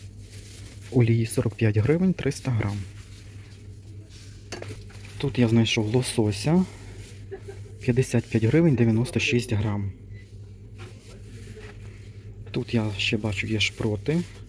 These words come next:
в олії, дивіться, які гарні. Ціна сімдесят дев'ять гривень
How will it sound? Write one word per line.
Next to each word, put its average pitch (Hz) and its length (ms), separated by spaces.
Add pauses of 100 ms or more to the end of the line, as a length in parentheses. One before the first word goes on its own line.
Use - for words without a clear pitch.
(500)
в 127 160
олії, 147 440
дивіться, 120 340
які 104 160
гарні. 104 440 (1040)
Ціна 127 500
сімдесят 113 500
дев'ять 110 280
гривень 156 500